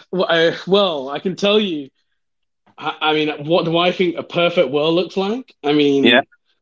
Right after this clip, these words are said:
Speaker 1: yeah, I mean, I think a, a perfect world, you know, is where users, no matter who they are, um, can't tell the difference between something that's, that belongs to the Web two world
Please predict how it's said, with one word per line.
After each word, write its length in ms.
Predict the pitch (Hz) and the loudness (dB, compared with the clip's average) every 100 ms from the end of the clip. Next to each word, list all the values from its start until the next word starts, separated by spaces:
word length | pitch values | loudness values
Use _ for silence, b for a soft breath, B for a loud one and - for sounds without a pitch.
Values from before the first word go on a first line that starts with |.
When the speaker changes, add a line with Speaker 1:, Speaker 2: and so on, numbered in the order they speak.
| _ _ _ | _ _ _
Speaker 1:
yeah, 480 | 143 151 175 175 151 | -2 0 2 0 -4
I 40 | 151 | -6
mean, 140 | 151 | -6
I 260 | 147 165 185 | -4 -2 -2
think 380 | - 175 156 - | 0 -4 -4 -8
a, 120 | 123 _ - | -16 _ -14
a 80 | - | -14
perfect 540 | - - 170 170 175 123 | -12 -2 -2 2 0 2
world, 520 | 131 127 120 117 - _ _ | 0 0 -2 -8 -12 _ _
you 200 | 139 123 | -8 -6
know, 280 | 123 117 117 | -4 -6 -6
is 240 | 131 127 123 | -2 -2 0
where 540 | 123 120 120 117 117 _ _ 135 | 0 0 0 -4 -8 _ _ -14
users, 680 | 135 156 175 147 143 135 127 | -2 2 2 4 4 4 2
no 100 | 131 | 0
matter 180 | 127 | 0
who 280 | 123 160 165 | -4 -2 -2
they 180 | 143 131 | 0 -2
are, 280 | 117 113 113 _ b b b _ | -4 -8 -12 _ b b b _
um, 400 | 127 123 123 120 - _ _ _ _ _ _ _ _ _ _ - | 0 2 2 0 -4 _ _ _ _ _ _ _ _ _ _ -6
can't 360 | - 156 156 | -2 0 0
tell 200 | 160 139 | 0 0
the 80 | 117 | 0
difference 580 | 113 - 110 101 - - | -6 -6 -12 -12 -16 -10
between 360 | 127 - 117 | -8 -2 0
something 460 | 113 165 139 143 135 | 2 2 2 2 2
that's, 400 | 123 120 - - _ | 0 -4 -16 -20 _
that 260 | 120 117 - | -4 -4 -4
belongs 420 | 131 127 127 131 | 0 2 2 -2
to 60 | - | -4
the 80 | 117 | -2
Web 240 | 123 135 | 0 0
two 240 | - 170 151 | 2 2 2
world 400 | 151 147 147 | 0 0 -6